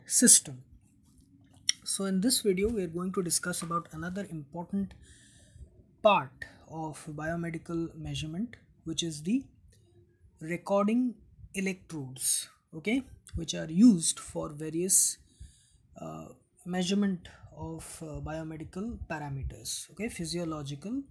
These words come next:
parameters associated with the human body. Okay, so let's get started. So the bioelectric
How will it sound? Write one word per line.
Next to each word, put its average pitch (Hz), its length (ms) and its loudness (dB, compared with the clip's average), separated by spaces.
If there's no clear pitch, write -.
parameters 135 720 -8
associated 156 640 -8
with 135 140 -12
the 196 100 -6
human 175 440 2
body. 135 320 -8
Okay, 208 220 -4
so 220 140 0
let's 165 180 -4
get 151 180 -14
started. - 360 -6
So 208 640 4
the 190 120 0
bioelectric 247 920 8